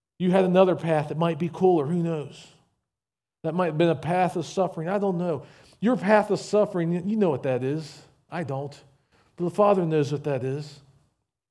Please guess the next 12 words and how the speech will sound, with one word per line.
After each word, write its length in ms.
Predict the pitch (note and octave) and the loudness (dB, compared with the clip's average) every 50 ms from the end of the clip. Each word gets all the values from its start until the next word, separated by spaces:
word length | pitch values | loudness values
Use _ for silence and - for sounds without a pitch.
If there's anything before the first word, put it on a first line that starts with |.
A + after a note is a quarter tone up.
| _ _ _ _ _ _ _ _ _ _ _ _ _ _ _ _ _ _ _ _ _ _ _ _ _ _ _ _ _ _ _ _ _ _ _ _ _ _ _ - | _ _ _ _ _ _ _ _ _ _ _ _ _ _ _ _ _ _ _ _ _ _ _ _ _ _ _ _ _ _ _ _ _ _ _ _ _ _ _ -6
But 120 | F3 E3+ | -6 -4
children 500 | - - - G#3+ A3+ A#3+ A#3+ A3+ A3 G3+ | -6 -4 -2 2 2 2 2 2 2 0
of 120 | F#3+ D#3+ | 0 0
God, 440 | C3 D3 F3+ F#3+ G3+ F#3+ E3 C3 A2+ - - - - - _ _ _ _ _ _ _ _ _ _ _ - | 2 2 4 4 4 2 2 0 -4 -8 -14 -20 -20 -20 _ _ _ _ _ _ _ _ _ _ _ -12
just 360 | - F#3 G3+ G#3 G3 - - | -8 -6 -6 -6 -6 -6 -4
like 300 | F3 F3+ F3 D#3 B2 - - - - _ _ _ _ _ _ _ _ _ _ _ _ _ _ _ _ _ _ _ _ _ _ _ _ _ _ _ _ _ _ _ _ _ _ _ _ _ _ _ - | -2 -2 -2 -2 -4 -8 -14 -20 -20 _ _ _ _ _ _ _ _ _ _ _ _ _ _ _ _ _ _ _ _ _ _ _ _ _ _ _ _ _ _ _ _ _ _ _ _ _ _ _ -4
you 120 | E3 F3 | -2 -2
were 100 | E3 E3+ | -2 -2
called 520 | E3+ - - D3 F3 G3+ G3 G3 G3 F3 | -6 -10 -12 -8 -4 0 2 2 2 2
into 400 | E3+ E3 E3 D#3 - - - F3 | 0 -2 -2 -4 -6 -4 -4 -4
the 100 | D#3+ D3+ | -2 -2
suffering 880 | D3 - - - - - - G#3 G#3+ G#3+ G#3+ - E3+ D#3 C3 A2 G#2 | -4 -6 -8 -14 -14 -6 -2 -2 -2 -2 -2 -6 -8 -8 -8 -10 -12